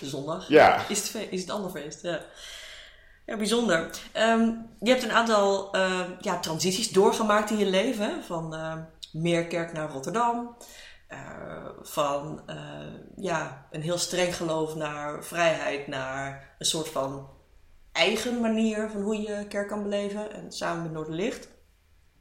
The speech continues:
Speaker 1: En, eh, ook in je werk heb je een grote transitie, eh, gemaakt. Want je werkte eerst bij een corporate, hè, bij een hele, eh, een van de grootste banken van Nederland.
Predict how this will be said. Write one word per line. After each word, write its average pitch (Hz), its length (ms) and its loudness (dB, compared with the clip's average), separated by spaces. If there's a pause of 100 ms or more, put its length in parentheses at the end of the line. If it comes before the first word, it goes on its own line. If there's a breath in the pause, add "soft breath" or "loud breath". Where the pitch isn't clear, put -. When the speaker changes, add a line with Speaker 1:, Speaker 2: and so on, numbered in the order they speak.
(760 loud breath)
Speaker 1:
En, 190 320 4
eh, 190 340 2
ook 220 140 4
in 214 100 2
je 208 120 4
werk 226 480 6
heb - 200 -6
je 214 60 -2
een 208 60 -2
grote 202 200 0
transitie, 185 680 -2
eh, 170 120 -2
gemaakt. 160 360 0
Want 175 120 -4
je 185 60 -2
werkte 175 220 2
eerst 185 240 0
bij 160 120 -2
een 156 80 -6
corporate, 214 400 0
hè, 233 80 -4
bij 196 120 -4
een 170 80 -2
hele, 170 240 -2
eh, 165 200 -8
een 170 80 -6
van 170 100 -10
de 156 60 -10
grootste 170 320 -2
banken 165 520 -4
van 170 140 -8
Nederland. 208 600 -4